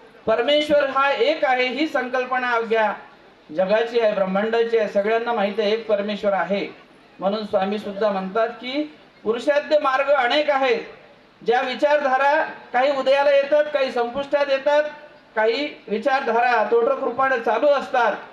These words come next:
पण परमेश्वराचं जे काही विचारधारेचं जे बीजारोपण आहे, पुन्हा पुन्हा, पुन्हा पुन्हा अवतार धारण करतात आणि पुन्हा पुन्हा ज्ञान देऊन जीवाला उद्धरणाचं कार्य अनेक अवतार अनंत परीने करत असतात.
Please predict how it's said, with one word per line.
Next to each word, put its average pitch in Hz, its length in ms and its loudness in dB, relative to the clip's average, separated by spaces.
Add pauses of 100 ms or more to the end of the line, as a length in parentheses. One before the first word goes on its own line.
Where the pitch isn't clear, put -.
(140)
पण 233 180 -2
परमेश्वराचं 294 800 0
जे 311 200 0
काही 302 260 2
विचारधारेचं 269 720 -2
जे 254 140 -10
बीजारोपण 240 600 0
आहे, 214 360 0 (360)
पुन्हा 226 260 0
पुन्हा, 240 460 0
पुन्हा 247 540 -2
पुन्हा 285 300 0
अवतार 269 340 0
धारण 254 320 0
करतात 233 440 0 (280)
आणि 208 120 -2
पुन्हा 220 280 0
पुन्हा 269 300 0
ज्ञान 233 380 -2
देऊन 233 220 -2
जीवाला 226 320 2
उद्धरणाचं 214 600 0
कार्य 202 380 2 (360)
अनेक 208 380 -2
अवतार 196 340 2
अनंत 202 380 -2
परीने 196 440 -2
करत 180 320 -4
असतात. 226 360 -2